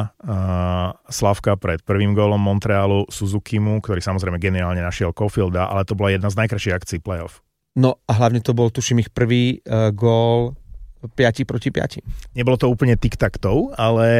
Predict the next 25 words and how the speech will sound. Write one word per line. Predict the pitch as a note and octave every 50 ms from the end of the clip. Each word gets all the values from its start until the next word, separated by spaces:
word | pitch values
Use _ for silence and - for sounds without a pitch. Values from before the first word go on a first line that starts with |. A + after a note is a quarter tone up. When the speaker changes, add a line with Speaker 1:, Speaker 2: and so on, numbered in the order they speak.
| A#2 A#2 A2+ A#2 A#2+
Speaker 1:
e, | - C3 A2+ A2
bolo | G#2 G#2 B2 B2+ B2+ A#2+
takmer | - E3+ E3+ C#3 C3+ A#2+ G#2+
tic-tac-toe. | - - G#2+ - - G#2 F2+ - - F2+
Speaker 2:
Takto | D#2+ A#2+ B2 - - B3+
hral | B3+ B3+ B3 A3+ -
ten | - D#3
prvý | B2 - D3+ D#3+ D#3+ C3+
útok | C#3 - E3+
v | C#3 B2+
základnej | C#3+ B2+ - - C3 B2+ B2
časti, | A2+ - A#2+ G#2+ - - -
že | - - A2+
Speaker 1:
Á. | G#2+ F#2+
Speaker 2:
keď | F2+ C3 A#2
sa | - D3
dostal | B2 C3 C3 - - F#3+
do | F3 C3+ B2+
takejto | - B2+ - B2+ - -
príležitosti, | G2 - C#3+ D#3+ D3+ D#3 - D3+ - -
obvykle | C#3 A#2+ B2 B2+ - -
z | B2 -
toho | - B2 A2+
bol | A2 G#2 G#2+ G#2+
gól, | A2 B2 D#3 E3+ F3+ F3 F3